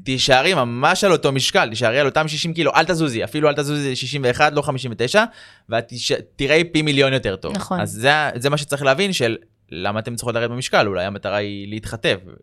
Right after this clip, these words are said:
Speaker 1: וכשאני אומר להתחתב, שוב, זה תתאמנו, תעלו במסת שריר, תרדו באחוזי שומן. אני גם לא אוהב אירובי, אז כאילו, זה בכלל לא
Speaker 2: אני לא
Speaker 1: ענייני.
Speaker 2: סובלת את זה.
Speaker 1: אני חושב שהרבה, <laughs> הרבה מאמנים לא אוהבים אירובי, ממה שאני שם לב. אנחנו,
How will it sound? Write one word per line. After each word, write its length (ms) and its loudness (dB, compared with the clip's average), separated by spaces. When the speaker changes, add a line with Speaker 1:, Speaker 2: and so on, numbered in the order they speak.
Speaker 1:
וכשאני 220 -16
אומר 100 -12
להתחתב, 420 -10
שוב, 240 -6
זה 120 -8
תתאמנו, 460 -8
תעלו 220 -8
במסת 220 -14
שריר, 200 -8
תרדו 200 -8
באחוזי 300 -4
שומן. 320 -8
אני 120 -4
גם 120 -4
לא 60 2
אוהב 100 2
אירובי, 340 0
אז 140 -12
כאילו, 340 -16
זה 200 -20
בכלל 200 -8
לא 60 -2
Speaker 2:
אני 80 -6
לא 60 -4
Speaker 1:
ענייני. 240 -2
Speaker 2:
סובלת 380 -6
את 80 -12
זה. 140 -12
Speaker 1:
אני 580 -10
חושב 280 -2
שהרבה, 420 2
<laughs> 100 0
הרבה 180 0
מאמנים 300 -6
לא 120 0
אוהבים 260 -2
אירובי, 300 -4
ממה 180 -6
שאני 220 -8
שם 220 -8
לב. 140 -6
אנחנו, 320 -4